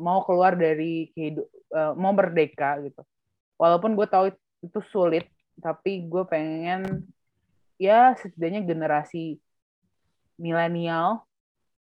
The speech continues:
Indonesia tuh bisa hidup, eh, lebih nyaman menjadi dirinya sendiri dibandingkan mengikuti apa yang lagi populer.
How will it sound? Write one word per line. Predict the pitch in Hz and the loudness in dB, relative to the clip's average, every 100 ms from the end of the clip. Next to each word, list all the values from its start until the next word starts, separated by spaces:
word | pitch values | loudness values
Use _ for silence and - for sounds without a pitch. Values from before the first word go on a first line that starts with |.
| _ | _
Indonesia | - 165 160 160 160 196 190 | -14 -10 -8 -8 -6 -2 -2
tuh | - 226 254 - _ _ _ 170 | 2 0 0 -4 _ _ _ -8
bisa | 180 - 214 214 | -6 0 0 2
hidup, | 190 170 185 196 _ _ _ - | -2 0 -2 -2 _ _ _ -8
eh, | 160 160 160 170 | -4 0 0 0
lebih | 165 180 180 160 _ _ _ 165 | -2 -6 -6 -10 _ _ _ -6
nyaman | 170 185 202 | -4 -2 -2
menjadi | 190 165 156 156 | -2 -2 -2 -2
dirinya | 151 143 156 147 | -6 -4 -6 -8
sendiri | 139 151 160 208 - | -6 -4 -4 -4 -8
dibandingkan | 165 160 151 151 160 175 | -10 -6 -6 -4 -6 -6
mengikuti | 175 156 151 175 151 | -6 -6 -6 -2 -4
apa | 139 160 | -2 -4
yang | 160 147 139 | -4 -4 -6
lagi | 139 139 131 - _ _ _ _ _ | -8 -12 -14 -16 _ _ _ _ _
populer. | 156 151 160 156 147 139 | -4 0 0 2 2 0